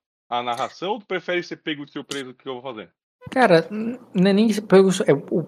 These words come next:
Speaker 2: a questão é que eu não consigo interpretar ela se ela não souber. Porque
Speaker 1: Tá, então,
Speaker 2: ela de-,
Speaker 1: então eu vou
Speaker 2: é porque
Speaker 1: te contar
Speaker 2: assim,
Speaker 1: o que eu vou fazer.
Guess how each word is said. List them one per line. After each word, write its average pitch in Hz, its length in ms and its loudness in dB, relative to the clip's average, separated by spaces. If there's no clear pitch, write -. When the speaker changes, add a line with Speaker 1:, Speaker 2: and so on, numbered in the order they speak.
Speaker 2:
a 143 80 2
questão - 300 -2
é - 20 2
que 190 60 2
eu 190 40 8
não 185 60 6
consigo 185 300 2
interpretar 175 520 4
ela 131 220 2
se - 220 4
ela 165 160 4
não 170 140 2
souber. 143 380 0
Porque - 300 4
Speaker 1:
Tá, - 0 -
então, 151 120 4
Speaker 2:
ela 196 220 6
de-, 156 80 8
Speaker 1:
então 151 140 4
eu 185 80 8
vou - 80 6
Speaker 2:
é - 20 6
porque 202 160 6
Speaker 1:
te 175 60 4
contar 190 60 6
Speaker 2:
assim, - 0 -
Speaker 1:
o - 40 6
que 196 60 -6
eu 185 80 -6
vou 170 120 -6
fazer. 104 160 -8